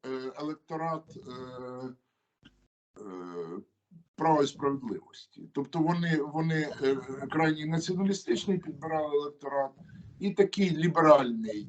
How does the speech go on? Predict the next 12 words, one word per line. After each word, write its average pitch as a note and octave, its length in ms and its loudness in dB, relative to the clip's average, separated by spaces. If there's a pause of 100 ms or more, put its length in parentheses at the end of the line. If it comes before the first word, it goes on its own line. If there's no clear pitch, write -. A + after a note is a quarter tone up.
е, G#2+ 280 -6 (220)
зовсім B2 480 -6
ліберальний, C3+ 500 -8
який, A#2 280 -12
в A#2 60 -16
принципі, C3+ 460 -16 (680)
теж C3+ 200 2
десь B2 260 -4
на, A#2+ 140 0
на B2 220 -2
національних A#2+ 680 -4
цінностях. F2 640 -8